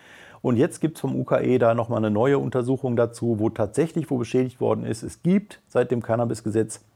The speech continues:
mehr Krankenhauseinweisungen wegen Cannabis. Schlechte Nachricht also, diesmal auch eine bundesweite Untersuchung mit viel mehr Stichprobe. Und das U K E ist, äh, insofern auch relevant, weil die ja die Koordinierung des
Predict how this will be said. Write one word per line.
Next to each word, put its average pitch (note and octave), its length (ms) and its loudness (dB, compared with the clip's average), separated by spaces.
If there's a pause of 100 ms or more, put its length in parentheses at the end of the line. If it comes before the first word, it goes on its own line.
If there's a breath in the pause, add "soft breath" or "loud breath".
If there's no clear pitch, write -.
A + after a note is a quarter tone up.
mehr B2 440 2
Krankenhauseinweisungen A#2 1600 -2
wegen G#2+ 220 -2
Cannabis. A2 580 -4 (500 loud breath)
Schlechte E3 340 2
Nachricht C#3 360 0
also, A2+ 500 0 (340 loud breath)
diesmal C3 220 -2
auch G2+ 140 -8
eine A#2 140 0
bundesweite C3+ 580 2
Untersuchung B2 600 0
mit A2 120 -2
viel A2 140 -4
mehr A#2+ 180 2
Stichprobe. A#2+ 680 0 (840 loud breath)
Und C#3 140 4
das A#2 100 -2
U C#3+ 140 0
K C3 120 0
E C3 240 4
ist, D#3 440 -4
äh, A#2+ 360 2
insofern C3+ 400 0
auch B2+ 160 -2
relevant, A#2 500 2
weil A2+ 200 2
die A#2+ 220 0
ja A#2+ 280 4 (100)
die C#3 680 -4
Koordinierung B2+ 1160 0
des - 380 -4